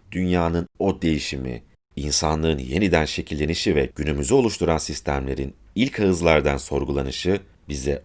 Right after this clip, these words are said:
o kadar başarılı anlatılır ki, gerçekten Rus edebiyatındaki bu eserleri okuduğunuzda, "Yahu bu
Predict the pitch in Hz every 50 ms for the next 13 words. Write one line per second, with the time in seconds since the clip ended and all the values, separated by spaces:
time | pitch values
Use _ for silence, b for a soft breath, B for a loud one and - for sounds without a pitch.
0 | _ - 101 113 - - 101 80 87 85 73 64 67 73 69 - - 76 71 71
1 | 71 - - - 67 67 65 69 - - - 107 139 - - - - - - -
2 | b b b b b b - 76 73 87 107 107 - - 98 - - 80 69 62
3 | 58 60 80 104 - - 85 76 73 62 71 69 65 64 - - 65 64 64 -
4 | - 60 69 95 101 90 - - 78 69 65 65 64 67 67 - - 71 73 73
5 | 73 73 71 69 69 69 90 107 104 b b b b b b b b b _ -
6 | 71 76 85 87 76 71 69 64 - - 82 87